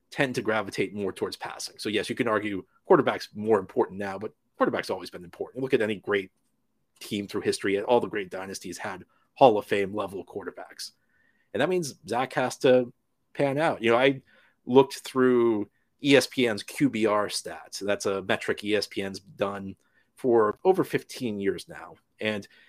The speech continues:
I like it a little bit better than quarterback rating because, first of all, it factors in what a quarterback does rushing the ball. And in today's N F L,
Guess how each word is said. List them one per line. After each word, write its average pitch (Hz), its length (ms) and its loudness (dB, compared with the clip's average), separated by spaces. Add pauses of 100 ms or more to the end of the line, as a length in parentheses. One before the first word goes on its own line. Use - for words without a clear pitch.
(220)
I 170 120 4
like 151 320 8
it 131 240 6 (240)
a 127 40 0
little 165 200 6
bit 156 140 8
better 120 200 4
than 107 160 -4
quarterback 113 540 0
rating 107 320 2
because, 98 260 -4
first 127 320 4
of 110 140 -2
all, 104 340 2 (360)
it 120 160 0
factors 113 420 0
in 107 340 -4 (200)
what 110 180 0
a - 20 0
quarterback 110 400 0
does 107 240 -2
rushing 135 360 2
the 95 60 -2
ball. 85 300 -14 (260)
And 98 240 -6
in 101 120 -8
today's 110 320 0
N 101 100 0
F 104 160 -8
L, 110 320 0